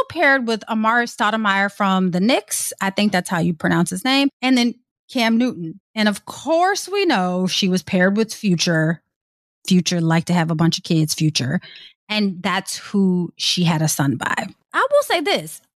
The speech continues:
She's a hot girl. Let's be honest. She's gorgeous, right? She's gorgeous. She got the moves. She gives you, like, everything that, you know, most men dream of. Now, because she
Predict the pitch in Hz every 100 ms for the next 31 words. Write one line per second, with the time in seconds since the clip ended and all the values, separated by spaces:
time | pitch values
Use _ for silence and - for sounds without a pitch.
0 | - - 508 659 679 494 - 269 302 240
1 | 143 - 202 254 415 - 415 330 359 185
2 | 190 - 359 427 294 - - 196 339 262
3 | 165 147 - 180 220 - - 233 226 320
4 | 320 311 - 208 190 202 226 302 294 285
5 | 254 - - - - 339 269 339 320 330
6 | 330 302 247 - 262 277 294 277 262 254
7 | 233 220 196 202 - _ 254 254 262 180
8 | 180 170 165 170 165 165 208 202 165 -
9 | 190 - 262 247 214 202 - _ _ -
10 | 220 302 320 359 523 - 508 427